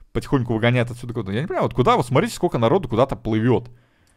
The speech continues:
Вот куда. Кстати, мне вот тут вот всё время, всё, вот мне глаза мозолит вот эта штука. Давайте-ка я её закрашу. Я кого-то убил там, правда. Ну вот так лучше, реально. А то какой-то там ч-, какой-то квадрат непонятный был,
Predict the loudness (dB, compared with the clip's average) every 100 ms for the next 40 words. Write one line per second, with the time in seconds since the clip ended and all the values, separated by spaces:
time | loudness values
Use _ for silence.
0 | _ _ _ _ -14 -6 -6 -6 -8 -4
1 | -4 -6 -4 -2 -2 -6 -10 -10 -8 -8
2 | -8 -14 -14 -12 -8 -6 -2 -2 -2 -4
3 | -4 -6 -8 -8 -10 -12 -14 -10 -10 -10
4 | -10 -8 -6 -8 -12 -12 -14 -18 -20 _
5 | _ _ _ _ _ _ _ _ _ _
6 | _ -14 -8 -8 -8 -8 -10 -14 -18 -18
7 | -18 -20 -20 _ _ _ _ _ _ _
8 | _ -6 -4 0 0 2 0 0 -2 0
9 | 0 -2 -10 -10 -8 -8 -8 -6 -8 -8
10 | -10 -10 -6 -6 -6 -6 -8 -4 0 2
11 | 4 2 0 -6 -4 -4 -6 -8 -4 -4